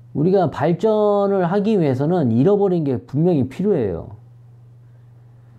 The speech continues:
그래서 밑밥을 치면은 안 되는 거예요. 밑밥을 치게 되면, 아까 내가 말했-, 말했지만, 밑밥을 치게 되면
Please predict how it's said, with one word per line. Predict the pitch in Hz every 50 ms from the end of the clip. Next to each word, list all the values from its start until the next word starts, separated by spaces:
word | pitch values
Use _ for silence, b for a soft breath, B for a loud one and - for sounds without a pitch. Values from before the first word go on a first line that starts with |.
| b b b b b b b b
그래서 | - - 180 202 202 196 202
밑밥을 | 143 120 139 165 151 202 190 175 170 160
치면은 | - - - 214 220 208 214 202 196 190 196 190 175 120
안 | - 117 120 127
되는 | 147 170 180 180 165
거예요. | 139 117 104 92 87 82 78 80 82 87 - - - - b b b b b b b b
밑밥을 | 147 156 147 - 196 190 175 175
치게 | - - - 202 208 196
되면, | 147 135 135 135 135 156 165 156 127 110 101
아까 | 98 117 120 - 156 151
내가 | 147 131
말했-, | 117 117 117 120 120 123 - - - - -
말했지만, | - 98 107 123 139 135 139 - 123 117 123 127 123 107 92 87 87 87 - - - - - - - - - - - - - - b b b b b b b b b b b
밑밥을 | 135 156 151 - 214 208 185 180 170
치게 | - - 220 226 208 151
되면 | 135 131 120 120 139 151 156 131 107 92 87